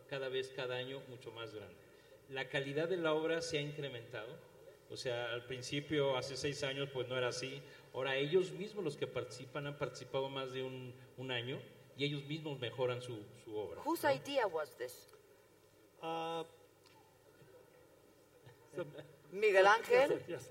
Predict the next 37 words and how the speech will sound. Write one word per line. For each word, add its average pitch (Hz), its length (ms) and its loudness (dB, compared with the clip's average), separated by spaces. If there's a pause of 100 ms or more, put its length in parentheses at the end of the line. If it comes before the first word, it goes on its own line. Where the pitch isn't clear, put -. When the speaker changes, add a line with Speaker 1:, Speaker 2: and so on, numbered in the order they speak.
(140)
Speaker 3:
<laughs> 165 760 4
Casos 202 280 0
Speaker 2:
Sí, - 180 -14
fue - 20 -20
tu - 80 -4
Speaker 3:
communication. 285 560 6
Speaker 2:
idea, 480 340 8
Miguel 440 320 2
Speaker 1:
Pues 165 140 0
Speaker 2:
Ángel. - 140 2
Speaker 1:
es - 100 -4
una 170 140 0
idea 143 160 2
en 143 100 -4
conjunto 127 560 -6
en, 120 100 -6 (120)
en, 110 240 -14
entre 110 320 -8
las 107 140 -8
dos 117 180 -8
partes, 117 400 -10
¿no? 117 120 -12
Entre 117 260 -10
la, 101 160 -10 (320)
entre 110 200 -10
nosotros 120 640 -8
y, 98 160 -14 (300)
y 104 100 -10
obviamente 110 460 -10
la 98 140 -8
gente 101 240 -8
de 107 60 -4
Maruchan, 104 460 -8 (480)
de 95 360 -6
la 101 120 -8
cabeza 104 520 -6
hasta 87 400 -12